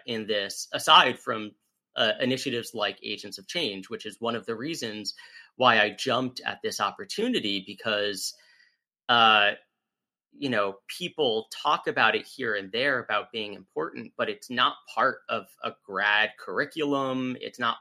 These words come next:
part of, uh, the training oftentimes. Uh, and sometimes faculty, uh, you know, will not necessarily even train their particular mentees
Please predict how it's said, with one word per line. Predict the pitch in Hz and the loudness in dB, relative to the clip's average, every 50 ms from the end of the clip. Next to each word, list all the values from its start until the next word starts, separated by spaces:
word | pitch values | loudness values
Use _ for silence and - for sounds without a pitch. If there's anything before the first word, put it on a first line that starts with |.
| _ - - | _ -12 -4
part | - 123 131 127 - _ _ - | -2 -2 -2 -2 -4 _ _ -2
of, | 120 110 104 104 101 98 _ _ - - - _ _ _ _ - | 0 0 2 0 -2 -4 _ _ -20 -20 -20 _ _ _ _ -4
uh, | - 113 101 95 92 87 | 0 2 2 2 0 -2
the | - 101 | -8 -12
training | - - - - 160 151 156 156 156 156 151 151 147 143 | -10 -8 -6 -2 -2 0 0 0 0 -2 -2 -2 -4 -4
oftentimes. | - 139 135 135 - 147 139 135 127 135 143 135 131 131 131 131 139 131 - - - _ - - - _ _ _ _ - | -4 -4 -4 -4 -4 -6 -8 -8 -6 -4 -2 -2 0 -2 -2 -6 -8 -10 -10 -12 -14 _ -20 -20 -20 _ _ _ _ 0
Uh, | 117 113 113 107 107 - - | 2 4 4 4 4 2 0
and | - 127 123 120 120 120 117 - - | -2 0 0 0 -2 -4 -8 -10 -10
sometimes | - - 143 131 131 127 135 131 120 117 117 117 113 - - - - _ _ _ - | -6 -4 -4 -4 -4 0 0 2 2 2 0 -4 -8 -10 -10 -12 -12 _ _ _ -4
faculty, | 180 202 214 208 - 175 147 - - 151 139 131 131 127 123 - - _ _ _ _ _ - - | 0 0 0 0 -2 -8 -8 -8 -6 -6 -4 -4 -4 -4 -6 -6 -10 _ _ _ _ _ -4 0
uh, | 127 113 113 110 107 104 113 110 _ _ _ _ _ _ _ _ _ _ _ _ _ _ _ _ _ _ _ _ _ | 2 2 2 2 0 -2 -4 -8 _ _ _ _ _ _ _ _ _ _ _ _ _ _ _ _ _ _ _ _ _
you | - 135 127 | -6 -4 -2
know, | 107 104 101 | 0 -2 -2
will | 101 104 113 113 113 | -2 -2 -2 -2 -2
not | 110 113 110 104 107 | 2 4 4 4 4
necessarily | 123 107 - - - 120 107 101 101 101 101 | 2 -6 -4 -4 -2 -2 -2 -2 -2 -4 -6
even | 98 95 98 98 98 | -6 -8 -10 -10 -8
train | - - 104 101 98 95 98 95 | -6 -6 -4 -4 -6 -8 -10 -8
their | - 107 104 101 | -4 -2 -2 -2
particular | 98 - 117 - - 110 - - 101 101 101 95 | -4 -6 -14 -14 -14 -14 -10 -10 -10 -8 -8 -8
mentees | 95 98 95 92 - - - 160 135 113 104 98 92 - - | -8 -8 -8 -8 -10 -10 -8 -6 -6 -6 -6 -8 -8 -8 -8